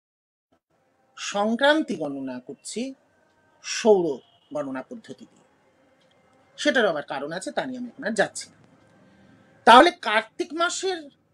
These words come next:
মানে কিন্তু এই নয় যে এই সময় কৃত্তিকার উপর দিয়ে তিন হাজার থেকে দু হাজার চল্লিশ খ্রিস্টপূর্বাব্দের মধ্যে রবি কার্তিক মাসে যেতেন। কার্তিক মাস সেইটাই,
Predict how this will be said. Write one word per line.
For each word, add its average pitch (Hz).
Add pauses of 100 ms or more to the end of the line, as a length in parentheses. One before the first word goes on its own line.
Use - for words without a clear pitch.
মানে 240
কিন্তু 311
এই 247
নয় 262 (600)
যে 233 (120)
এই 247
সময় 311
কৃত্তিকার 277
উপর 247
দিয়ে 277
তিন 240
হাজার 233
থেকে 262
দু 214
হাজার 226
চল্লিশ 220
খ্রিস্টপূর্বাব্দের 190
মধ্যে 190
রবি 202 (1200)
কার্তিক 254
মাসে 185
যেতেন। 120 (920)
কার্তিক 311
মাস 254
সেইটাই, 156